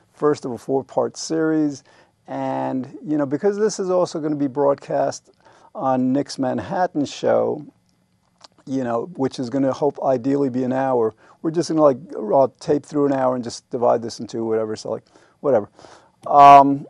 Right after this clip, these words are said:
all right, so let, let's, let's get right to this. So, um, I mean, from a free will perspective, you know, like, probably a lot of people are saying, "Well, like, you know,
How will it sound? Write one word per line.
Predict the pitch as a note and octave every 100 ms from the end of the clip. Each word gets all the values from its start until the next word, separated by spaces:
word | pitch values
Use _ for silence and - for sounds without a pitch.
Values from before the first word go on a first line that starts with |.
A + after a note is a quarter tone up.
| _
all | - F3+
right, | D3 A2
so | - D3
let, | D#3
let's, | F3+ F3+ F3+ G3
let's | F3+ -
get | E3 C#3
right | C3+ B2+
to | - B2+
this. | G2+ G#2
So, | - - C3+ B2+ B2+ B2+ -
um, | C3 B2+ B2+ B2 B2 - _ _ _ _ _ _ _ _ _ _ _ _ _ _ -
I | C#3
mean, | C#3+
from | - D#3+ C#3+
a |
free | - G3+ A#3+
will | B3+ A#3+
perspective, | A3 D#3 - - D#3+ - - - - - _ _ _ _ _
you | - D3+
know, | C#3+ B2+
like, | A#2+ A#2 - - _ _ -
probably | - F#3 G3+ F#3+ F3+
a | D3
lot | D3 D#3
of | -
people | E3 D3 C#3+
are | B2+
saying, | C#3+ C3+ C3
"Well, | B2+
like, | A#2+ A#2 -
you | C#3
know, | A#2+